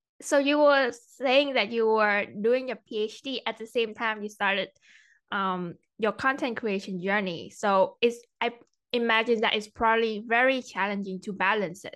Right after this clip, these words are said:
And how did you find, how did you find balancing between your P H D and content creations?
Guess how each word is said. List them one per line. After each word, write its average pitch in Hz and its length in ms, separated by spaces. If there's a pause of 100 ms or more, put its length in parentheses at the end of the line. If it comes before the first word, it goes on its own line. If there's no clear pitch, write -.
And 220 100
how 254 180
did 254 140
you 247 240 (100)
find, 226 460 (840)
how 262 220
did 240 140
you 240 120 (140)
find 233 260
balancing 233 480
between 202 400
your 190 100
P 202 220
H 208 220
D 220 280
and 202 180
content 208 460
creations? 254 840